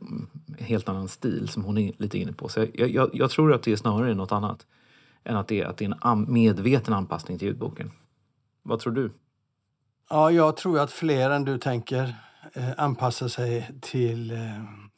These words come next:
Speaker 2: ljudboken eller vad de tror att ljudboken kräver. Eftersom jag, man kan följa det där på nätet bland författare,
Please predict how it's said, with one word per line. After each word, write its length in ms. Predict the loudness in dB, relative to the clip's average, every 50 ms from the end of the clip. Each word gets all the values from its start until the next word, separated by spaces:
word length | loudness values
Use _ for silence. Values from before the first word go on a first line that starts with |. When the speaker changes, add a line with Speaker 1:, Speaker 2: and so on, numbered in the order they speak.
| _ _
Speaker 2:
ljudboken 640 | -2 0 2 2 2 0 -2 -4 -6 -6 -4 -4 -4
eller 200 | -4 -2 0 0
vad 100 | 0 0
de 140 | 0 0 -2
tror 580 | -2 -2 0 2 4 4 4 2 0 -2 -2 -4
att 160 | -4 -2 -2
ljudboken 480 | -2 -2 -2 -2 -4 -4 -4 -4 -6 -4
kräver. 460 | -2 -2 -2 -2 -4 -4 -6 -6 -6
Eftersom 420 | -6 -6 -6 -6 -4 -2 0 0
jag, 180 | 0 0 -2 -2 -2
man 260 | 0 0 0 0 -2
kan 260 | -6 -4 -2 -2 0
följa 360 | 2 2 2 4 2 2 0
det 60 | 0
där 120 | 0 -2 -2
på 120 | 0 0
nätet 440 | 0 2 2 0 -2 -2 -6 -8 -4
bland 200 | -2 -4 -4 -4
författare, 580 | -4 -4 0 0 0 0 -2 -4 -4 -4 -4